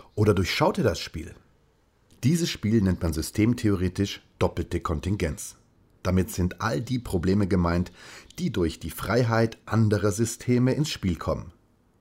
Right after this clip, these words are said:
Man kann das Verhalten, die Mitteilung anderer immer unterschiedlich interpretieren und hat selbst keine Kontrolle darüber, wie man verstanden wird.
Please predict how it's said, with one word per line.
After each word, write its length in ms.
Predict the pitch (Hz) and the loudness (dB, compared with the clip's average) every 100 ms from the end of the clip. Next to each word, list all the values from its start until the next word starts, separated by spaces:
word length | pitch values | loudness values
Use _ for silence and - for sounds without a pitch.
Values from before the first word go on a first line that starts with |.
| _ _ | _ _
Man 140 | 87 85 | -6 -4
kann 140 | 165 | 0
das 180 | 208 - | 0 0
Verhalten, 680 | 92 - 101 151 - 90 - - - - | -4 0 2 2 0 -4 -4 -14 -14 2
die 80 | 98 | 6
Mitteilung 680 | 131 - - 87 82 82 - | 6 4 -4 -4 -2 -4 -2
anderer 640 | 98 95 104 104 131 139 - - - | 2 4 2 2 2 0 -10 -20 0
immer 320 | 175 196 180 | 4 6 4
unterschiedlich 800 | 127 147 120 - 104 - 107 - | 2 2 2 0 -4 -4 -6 -4
interpretieren 760 | 98 92 87 85 - 123 139 131 - - | -6 -4 -6 -8 -2 2 2 0 -10 -4
und 160 | 131 160 | -2 -2
hat 140 | 156 | -4
selbst 420 | - 92 85 - | -4 -4 -4 -6
keine 260 | - 90 92 | -2 0 0
Kontrolle 480 | - 127 - 82 78 | 0 -2 -2 -4 -2
darüber, 480 | 80 82 80 107 113 - - - | -2 -2 0 0 -2 -12 -20 -12
wie 280 | 82 95 | -2 2
man 200 | 104 98 | 2 2
verstanden 640 | 107 135 - 87 78 78 69 | 0 -4 -2 -2 -2 -6 -8
wird. 240 | - - | -12 -18